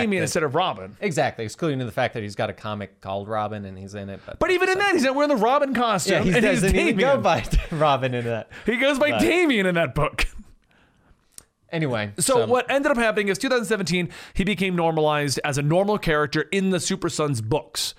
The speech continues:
Speaker 1: Two thousand eighteen, those books were canceled. And I don't know when Bendis took over, but that young Jonathan Kent that was introduced was removed from continuity.
Speaker 2: Mm-hmm.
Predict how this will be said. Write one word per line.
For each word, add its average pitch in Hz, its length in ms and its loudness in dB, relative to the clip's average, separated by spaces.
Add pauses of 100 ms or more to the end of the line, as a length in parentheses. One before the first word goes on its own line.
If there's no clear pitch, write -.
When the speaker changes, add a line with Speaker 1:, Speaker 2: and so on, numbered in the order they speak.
(380)
Speaker 1:
Two 202 160 4
thousand 190 500 0
eighteen, 208 600 0
those 233 420 2
books 226 340 0
were 196 140 2
canceled. 185 680 -2 (560)
And 185 140 2
I 196 60 4
don't 254 260 2
know 330 140 4
when 294 240 2
Bendis 247 360 0
took 233 200 0
over, 180 420 2 (300)
but 165 260 -2
that 226 300 2
young 254 380 2
Jonathan 190 520 0
Kent 208 300 -2
that 180 100 2
was 151 140 -2
introduced 185 640 -2 (160)
was 165 240 0
removed 202 580 0
from 247 220 -4
continuity. 220 720 0 (180)
Speaker 2:
Mm-hmm. 131 260 -8